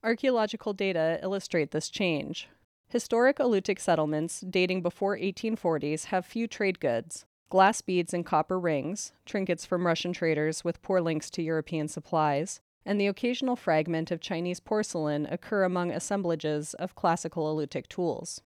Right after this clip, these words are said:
By eighteen forty, however, European ceramics became a common household item. Mid-nineteenth century Alutiiq villages are filled with fragments of finely made bone china plates, saucers, and teacups.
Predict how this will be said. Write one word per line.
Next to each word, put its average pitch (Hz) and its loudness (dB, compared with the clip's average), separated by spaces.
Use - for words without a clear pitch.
By 208 4
eighteen 214 0
forty, 254 2
however, 151 0
European 214 0
ceramics 151 0
became 185 0
a 170 -4
common 175 -2
household 156 -2
item. 160 0
Mid-nineteenth 214 2
century 180 0
Alutiiq 170 0
villages 165 0
are 190 0
filled 196 -2
with 208 0
fragments 220 0
of 190 -2
finely 202 0
made 165 0
bone 180 0
china 196 -2
plates, 156 -4
saucers, 151 -2
and 170 -6
teacups. - -6